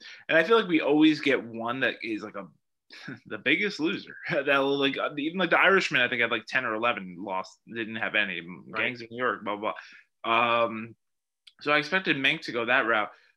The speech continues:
Speaker 1: but I mean, the, uh, American Society of Cinematographers, people were talking about today, two years ago, uh, two year-, two weeks ago, they gave Eric Messerschmidt their main award. And so there were signs of that, and it being black and white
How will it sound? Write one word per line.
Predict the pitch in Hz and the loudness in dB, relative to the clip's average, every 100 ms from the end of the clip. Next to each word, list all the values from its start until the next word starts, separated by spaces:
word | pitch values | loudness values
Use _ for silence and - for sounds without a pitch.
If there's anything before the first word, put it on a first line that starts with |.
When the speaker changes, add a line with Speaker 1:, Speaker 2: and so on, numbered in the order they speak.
| _ | _
Speaker 1:
but | 208 185 - - | 2 4 2 0
I | 135 | 0
mean, | 151 143 143 | 2 -2 0
the, | 135 131 131 - _ - | 0 0 0 -6 _ -6
uh, | 123 117 | -2 0
American | 127 143 143 135 | 4 2 2 -8
Society | - 113 127 123 117 | -12 -6 -2 -2 -2
of | |
Cinematographers, | - 127 107 120 113 123 127 135 135 - | -6 -10 -8 -4 -4 -4 -8 -8 -6 -12
people | 117 | -12
were | 113 | -14
talking | - 117 | -10 -10
about | 110 98 | -8 -10
today, | 120 117 | -4 -4
two | 110 - | -4 -4
years | 131 127 117 | -2 -2 -4
ago, | 113 117 - - | -4 -4 -4 -12
uh, | 110 - | -12 -12
two | 95 | -12
year-, | 87 - | -12 -10
two | 190 | -8
weeks | 185 175 - | -6 -8 -6
ago, | 127 123 117 | 0 0 0
they | 113 110 | -4 -2
gave | 113 110 - | -2 -2 -4
Eric | 110 110 101 | -6 -6 -6
Messerschmidt | 107 - 104 - 104 - _ _ _ _ _ _ _ _ | -12 -10 -12 -8 -8 -8 _ _ _ _ _ _ _ _
their | 113 113 | -6 -4
main | 110 107 | -4 -6
award. | 98 90 95 98 98 - _ _ - | -6 -6 -4 -4 -6 -12 _ _ -6
And | 110 110 | -4 -4
so | - 110 | -6 -4
there | 113 | -2
were | 123 135 | 0 0
signs | - 120 113 110 110 110 101 - | 0 0 0 0 -2 -6 -12 -12
of | 101 98 | -12 -4
that, | 98 98 101 - | -2 0 -2 -2
and | 104 104 104 101 | -4 0 -2 -2
it | 117 117 | -6 -2
being | 113 104 | -4 -4
black | 101 95 92 | -4 -4 -4
and | 95 | -6
white | 113 190 180 175 | 0 2 4 2